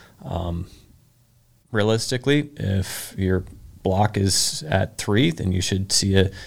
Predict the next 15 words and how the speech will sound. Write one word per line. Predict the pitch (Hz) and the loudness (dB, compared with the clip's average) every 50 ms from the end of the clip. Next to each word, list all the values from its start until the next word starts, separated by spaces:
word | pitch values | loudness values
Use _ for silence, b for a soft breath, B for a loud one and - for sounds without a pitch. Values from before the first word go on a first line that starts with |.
| B B B B B - | B B B B B -2
E | 107 110 107 | 0 2 2
C | 104 - 117 113 110 110 | 2 2 2 2 2 2
of | 104 101 104 | 2 0 -2
three | - - - 110 107 110 131 143 | -6 -4 0 2 4 4 4 2
pour | - - - 113 113 110 | 0 0 0 2 2 4
water | 110 113 120 135 156 156 | 4 2 2 2 0 -2
from | - - 101 104 104 | -4 -2 0 2 2
the | 101 101 | 2 2
Teros | - 120 113 117 117 - - | 2 2 2 2 0 -2 -2
twelve. | - 113 123 151 165 - - - - - - | 0 0 2 0 0 -4 -8 -18 -16 -4 -2
And | - - - 95 98 98 98 - - | 0 2 2 2 2 2 0 0 0
if | 92 92 - - - | -2 -2 -4 -4 -2
your | 95 95 92 92 92 B B B B B B B B B B B B B B B - | 0 2 4 2 2 B B B B B B B B B B B B B B B -2
runoff | - 110 107 113 117 120 127 123 120 | 2 2 4 4 4 2 0 0 -2
is | 110 104 104 95 - - - - - | -2 -2 0 0 2 2 0 0 -2